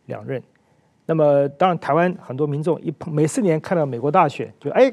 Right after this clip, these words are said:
共和党是提名某某人，民主党提名某某某，张三，他有台的，李四是有中的，哎，我们台湾应该要支持那个，那个张三或什么。这种说法每四年就来这么一次。所以我在，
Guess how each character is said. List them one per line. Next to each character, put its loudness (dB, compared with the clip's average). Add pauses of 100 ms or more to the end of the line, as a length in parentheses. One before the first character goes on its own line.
(100)
共 0
和 6
党 2
是 -8
提 -6
名 -4
某 0
某 2
人， -2 (240)
民 6
主 4
党 4
提 -4
名 -2
某 0
某 2
某， -6 (440)
张 6
三， 6 (680)
他 -6 (180)
有 2
台 -4
的， -4 (260)
李 4
四 -4
是 -4
有 2
中 4
的， 0 (400)
哎， 0
我 -8
们 2
台 -2
湾 2
应 0
该 2
要 2
支 -4
持 -8
那 -10
个， -8
那 -6
个 -4
张 0
三 -2
或 -4
什 -12
么。 -20 (320)
这 2
种 2
说 0
法 0
每 0
四 -2
年 2
就 0
来 -4
这 -8
么 -10
一 -12
次。 -16 (220)
所 2
以 8
我 6
在， 4